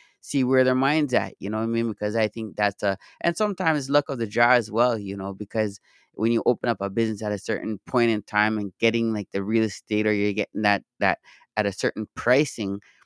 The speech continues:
you know, and then does it stay over time, or is inflation, you know, does that happen to you in your terms of your property? There's a thing in, back in the time of, uh,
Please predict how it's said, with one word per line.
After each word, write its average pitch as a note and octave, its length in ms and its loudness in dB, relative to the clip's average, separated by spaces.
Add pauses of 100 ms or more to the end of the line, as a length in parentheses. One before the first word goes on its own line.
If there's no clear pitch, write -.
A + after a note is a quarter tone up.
(160)
you A2+ 120 2
know, G#2+ 260 4
and A2 160 0
then G#2+ 400 -2
does A2 180 4
it A2 120 2
stay A2 280 0
over G#2 240 4
time, G#2 360 -2
or G2+ 140 2
is G#2 140 0
inflation, G#2 920 -4
you G2+ 80 -2
know, G2+ 360 0
does G2 180 -2
that G2 200 2
happen G2+ 420 2
to - 120 -14
you G2+ 140 -2
in G2+ 80 0
your G2 160 -2
terms G2 320 -4
of G2 80 -2
your G#2 160 0
property? A#2+ 540 0 (320)
There's G#2 120 -4
a G#2 60 0
thing A2+ 260 -4
in, G#2+ 160 -4
back G2 260 4
in G2+ 100 -4
the G#2 80 -4
time G2+ 300 2
of, G2 160 -2 (280)
uh, F2 220 6